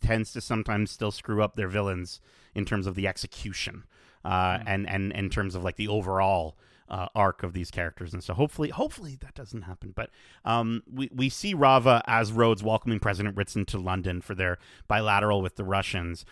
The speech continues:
Speaker 1: Uh, after quoting Lenin, "Vladimir, not John," Rava is outed by the president for her breath smelling like half a bottle of whiskey. She deflects his questioning and then asks, uh, one of the guards for a mint. Really quickly,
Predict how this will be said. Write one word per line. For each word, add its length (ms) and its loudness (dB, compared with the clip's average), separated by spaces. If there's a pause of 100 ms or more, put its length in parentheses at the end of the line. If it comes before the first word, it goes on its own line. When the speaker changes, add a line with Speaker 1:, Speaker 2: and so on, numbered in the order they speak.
(200)
Speaker 1:
Uh, 260 2
after 280 2
quoting 480 4
Lenin, 340 2
"Vladimir, 540 0
not 300 -2
John," 440 -2 (280)
Rava 400 4
is 300 -2
outed 280 6
by 120 4
the 100 -4
president 460 0
for 380 0 (200)
her 140 2
breath 280 2
smelling 440 0
like 180 -4
half 280 -8
a 40 -4
bottle 340 2
of 320 -6
whiskey. 560 -4 (300)
She 180 -4
deflects 420 4
his 100 0
questioning 560 0
and 160 0
then 160 0
asks, 560 -4 (280)
uh, 280 4
one 240 2
of 100 2
the 80 0
guards 560 0
for 260 -4
a 40 -2
mint. 540 -4 (220)
Really 180 4
quickly, 500 2